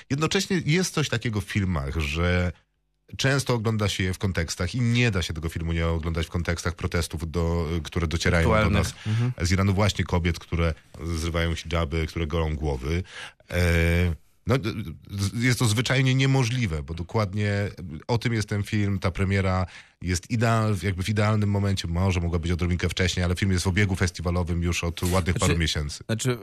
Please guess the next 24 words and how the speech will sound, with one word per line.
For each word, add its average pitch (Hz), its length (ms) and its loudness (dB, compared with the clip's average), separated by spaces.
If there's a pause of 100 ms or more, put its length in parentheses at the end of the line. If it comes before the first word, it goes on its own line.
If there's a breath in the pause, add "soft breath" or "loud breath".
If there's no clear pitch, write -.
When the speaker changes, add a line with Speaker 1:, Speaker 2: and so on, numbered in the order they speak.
Speaker 2:
jakby 113 300 0
wydźwięk 139 640 0 (220)
całej 127 320 2
tej 127 140 0
postaci 120 680 0
i 101 260 0
jakby 104 300 2
tego, 104 500 2
mm, 95 960 0
tego 107 220 0
impaktu, 107 520 0
jaki 110 180 0
miała 104 220 4
na 104 100 2
społeczeństwo, 101 680 -2
jest 107 120 0
dokładnie 127 320 0
odwrotny. 127 520 -2 (260)
Speaker 1:
Tak. - 260 -2 (460 loud breath)
Speaker 2:
To - 100 -4
znaczy, 120 420 0 (440)
tutaj 123 600 0 (120)
ten 113 180 -2
bohater 113 680 -2